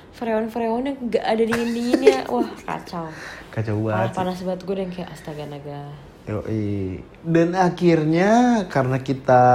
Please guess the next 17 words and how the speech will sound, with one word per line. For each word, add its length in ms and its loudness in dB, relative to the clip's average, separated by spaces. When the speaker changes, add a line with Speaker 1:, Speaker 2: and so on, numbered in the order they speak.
Speaker 2:
ya, 440 0
s-, 440 -18
yang 220 4
penting 440 0
apa 180 0
ya, 140 -6
kita 260 -4
udah 540 0
menjalankan 960 4
<laughs> 80 -2
misi 220 -2
utama, 560 -2
kita 240 -4
merasakan 920 -2
jalur 300 -2
neraka 360 -4
itu. 560 -2